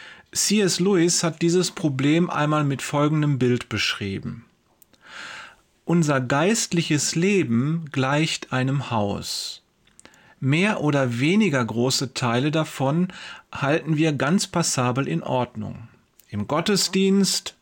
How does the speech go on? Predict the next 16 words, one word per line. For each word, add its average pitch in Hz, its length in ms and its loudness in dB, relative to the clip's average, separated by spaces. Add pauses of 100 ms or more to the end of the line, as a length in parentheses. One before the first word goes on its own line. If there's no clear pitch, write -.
(140)
da 104 220 0
sind 117 280 -2
wir 127 200 0
immer 135 260 0
im 143 160 0
Wohnzimmer. 135 560 0 (640)
Das - 240 -8
ist 123 240 -6
der 143 160 -2
Teil 123 280 0
der 139 220 0
Wohnung, 135 480 0
wo 123 220 0
wir 143 160 0
Besuch 151 480 2
empfangen. 139 640 0